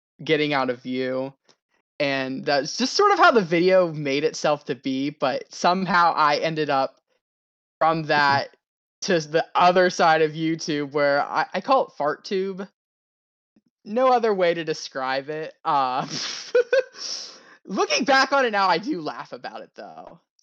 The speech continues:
Speaker 2: So what, when you say fart tube, is that literally just people that have uploaded, um, these funny videos,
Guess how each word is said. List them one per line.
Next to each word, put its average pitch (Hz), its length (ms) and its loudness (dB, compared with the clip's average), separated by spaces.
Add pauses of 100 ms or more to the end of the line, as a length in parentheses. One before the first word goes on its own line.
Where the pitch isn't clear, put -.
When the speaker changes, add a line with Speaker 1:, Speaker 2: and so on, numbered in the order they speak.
(160)
Speaker 2:
So 214 240 2
what, 202 560 -2 (840)
when 214 180 4
you 240 100 4
say 196 180 2
fart 165 280 0
tube, 117 180 -4
is 131 100 -6
that 143 200 0
literally 135 420 -2
just 120 240 -6
people 127 680 -2
that 127 180 0
have 117 360 -2 (140)
uploaded, 127 720 2 (520)
um, 101 500 -8
these 131 240 -2
funny 127 280 0
videos, 123 560 -2